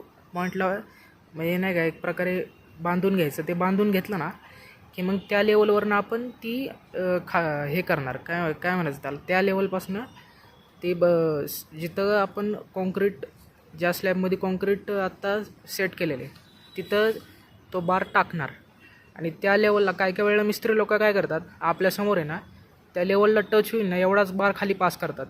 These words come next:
काय आपण त्यांना ओरडून म्हणायचं, "खाली अजून पास करा." खाली पास केला ना मग आपल्याला, आपल्याला कळतं की ती लेवल थोडी वर आलेली आहे. मग लेवल वर आली ना की त्यातनं आहे ना काँक्रीट थोडं बाहेर काढून घ्यायचं. काँक्रीट बाहेर क-, बाहेर काढून घेतलं की लेवल व्यवस्थित सेट करायची आणि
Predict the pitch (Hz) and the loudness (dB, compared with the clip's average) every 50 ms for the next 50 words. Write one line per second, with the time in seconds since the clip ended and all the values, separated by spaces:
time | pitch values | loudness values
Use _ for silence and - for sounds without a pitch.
0 | - - 175 175 170 - - - - - _ _ _ _ _ _ - _ _ - | -8 -4 -4 -4 -4 -6 -14 -20 -20 -20 _ _ _ _ _ _ -20 _ _ -20
1 | _ _ _ _ _ _ - _ _ - 165 170 165 208 202 190 208 214 214 214 | _ _ _ _ _ _ -20 _ _ -4 -4 -2 0 -2 -2 0 0 0 2 2
2 | 220 220 220 214 196 - - - - - - - 175 196 202 214 208 233 233 220 | 2 2 2 2 0 -2 -6 -16 -20 -20 -10 -2 2 4 6 6 6 6 6 4
3 | 196 180 170 147 160 - - 185 196 202 208 202 208 208 196 - 185 170 - - | 2 2 2 0 -2 -2 -2 0 4 4 4 6 4 2 2 4 2 2 2 -2
4 | 165 139 131 - - - - - - - 185 190 196 196 202 202 196 - 220 214 | -6 -8 -8 -12 -16 -20 -20 -18 -4 -2 0 0 4 4 2 2 2 0 0 0
5 | 214 208 185 185 190 202 208 202 190 - 180 180 208 202 202 208 196 180 - - | 0 2 0 0 0 -2 -2 -2 0 0 0 2 2 2 4 4 2 2 -2 -6
6 | - - - - - - - - 160 175 - - 196 208 196 202 208 202 180 202 | -12 -20 -20 -20 -20 -20 -6 -2 -2 -2 0 2 2 2 4 4 2 2 4 2
7 | 185 - 208 180 208 214 208 208 208 214 214 220 220 - - - - - _ - | 0 -2 -2 -4 -2 -2 2 2 4 6 6 6 6 4 2 -6 -16 -20 _ -20
8 | - - 190 190 208 190 214 214 208 196 185 160 147 139 131 131 - - - - | -8 -4 -2 -2 4 6 6 8 8 6 4 2 -2 -4 -6 -10 -14 -18 -20 -20
9 | - - 170 170 180 180 185 190 196 202 208 196 196 208 214 220 214 214 214 180 | -16 -6 -2 0 0 2 2 2 2 2 2 4 4 4 6 6 4 4 2 0
10 | 160 165 170 175 - 190 170 185 180 - 190 202 196 190 175 170 - 185 185 180 | 0 -4 -6 -8 -10 -8 -6 -6 -4 -4 -4 -4 -2 -4 -6 -6 -6 -6 -6 -4
11 | 180 185 190 180 - 196 190 196 185 165 170 185 185 - 190 185 185 185 170 151 | -4 -4 -6 -4 -2 -2 0 2 2 2 2 0 2 2 2 2 2 2 0 0
12 | 139 - - 135 123 - - - - - - - - - - - - - - - | -2 -6 -8 -14 -16 -16 -20 -20 -20 -20 -20 -20 -18 -18 -16 -16 -16 -16 -12 -6
13 | - 180 190 180 - 214 214 190 175 165 185 190 180 - - - - 156 160 175 | -4 -4 -2 2 2 2 4 4 2 2 0 0 0 -4 -6 -6 -6 -4 -2 -2
14 | 185 180 - 196 196 202 202 190 175 - 190 190 175 196 208 214 214 202 208 208 | -2 0 0 0 0 2 0 -2 -2 -2 -6 -8 -6 -6 -8 -6 0 0 2 4
15 | 208 208 208 226 214 214 208 202 190 185 - 208 196 - - - 208 190 175 - | 4 2 2 0 0 2 2 2 2 0 -4 -6 -8 -8 -8 -6 -4 -4 -2 -2
16 | 202 196 180 - 185 170 156 143 143 160 165 170 185 196 240 | -2 -2 -2 -2 -2 -2 -2 -2 -2 -4 -4 -2 -4 -4 -6